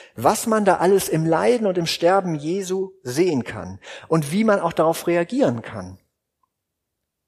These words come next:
Man kann das Kreuz als Scheitern sehen. Man kann es als Höhepunkt von Jesu Weg sehen,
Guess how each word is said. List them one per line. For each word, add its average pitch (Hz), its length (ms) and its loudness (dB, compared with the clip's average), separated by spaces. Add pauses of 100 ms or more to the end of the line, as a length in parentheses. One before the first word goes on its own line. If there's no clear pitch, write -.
(100)
Man 120 120 -4
kann 170 160 -2
das 175 180 -2
Kreuz 151 300 0
als - 180 -2
Scheitern 107 500 -6
sehen. 98 380 -12 (1500)
Man 113 140 -8
kann 117 180 -4
es 131 120 -2
als - 240 -2
Höhepunkt 156 640 0
von 147 180 -4
Jesu 147 400 -6
Weg 160 220 -6
sehen, 95 420 -12